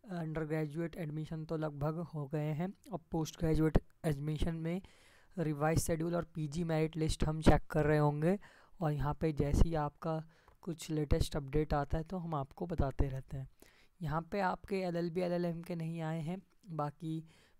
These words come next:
भी कुछ courses हैं जिनमें नहीं आया, but क्या कर सकते हैं हम लोग, इतना late सवेर आ रहा है और यहाँ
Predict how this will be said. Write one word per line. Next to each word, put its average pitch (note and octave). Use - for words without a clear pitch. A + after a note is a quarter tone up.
भी E3
कुछ E3
courses D#3+
हैं E3
जिनमें D#3
नहीं D3+
आया, D3
but D3+
क्या D#3
कर D#3
सकते D3+
हैं D#3+
हम D3
लोग, E3+
इतना D#3+
late D3+
सवेर D#3
आ D3
रहा D3
है E3+
और E3
यहाँ C#3+